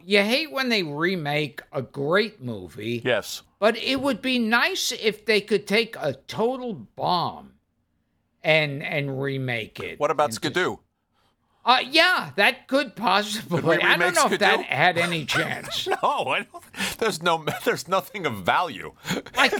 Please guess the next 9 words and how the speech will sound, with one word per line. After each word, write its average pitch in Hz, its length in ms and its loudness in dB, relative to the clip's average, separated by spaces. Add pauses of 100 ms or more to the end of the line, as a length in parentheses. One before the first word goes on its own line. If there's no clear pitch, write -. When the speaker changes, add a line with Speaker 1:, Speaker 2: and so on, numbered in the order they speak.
(180)
Speaker 1:
I 359 400 4
think, - 840 -4 (460)
I 277 220 4
think 220 420 0
in 214 240 0
the 214 120 2
right 190 520 0
hands, 147 760 -4 (560)
uh, 165 600 4